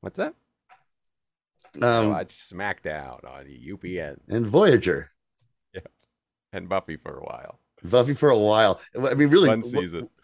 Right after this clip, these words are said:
Speaker 2: what else came out of that network besides one
Speaker 1: O three,
Speaker 2: season of Buffy,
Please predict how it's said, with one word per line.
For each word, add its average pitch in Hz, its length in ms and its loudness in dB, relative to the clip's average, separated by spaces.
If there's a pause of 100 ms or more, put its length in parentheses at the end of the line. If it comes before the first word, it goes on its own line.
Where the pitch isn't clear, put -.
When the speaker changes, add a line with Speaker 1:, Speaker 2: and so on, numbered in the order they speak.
(140)
Speaker 2:
what 143 220 6
else 190 220 2
came 156 260 0
out 123 160 4
of 104 100 2
that 101 160 2
network 101 380 -2
besides 92 580 -4 (640)
one 117 240 2
Speaker 1:
O 143 40 0
three, 160 180 2
Speaker 2:
season 147 180 2
of 143 100 -2
Buffy, 123 380 0